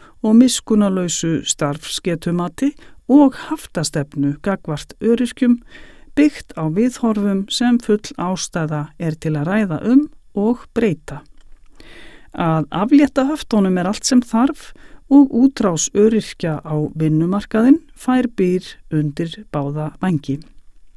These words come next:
Undir skrifar Sigþór Hallfreðsson og með þessari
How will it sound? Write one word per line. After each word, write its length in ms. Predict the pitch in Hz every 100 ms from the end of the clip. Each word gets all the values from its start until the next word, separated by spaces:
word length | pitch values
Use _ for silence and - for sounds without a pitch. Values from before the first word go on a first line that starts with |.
| - - - - - - -
Undir 560 | - 269 320 277 269 294
skrifar 600 | - - 208 180 160 147
Sigþór 720 | - - 180 180 - 175 143 -
Hallfreðsson 760 | - 147 - - 196 208 269 302 - - - - - -
og 160 | 220
með 260 | 226 262 269
þessari 520 | 226 - - 175 165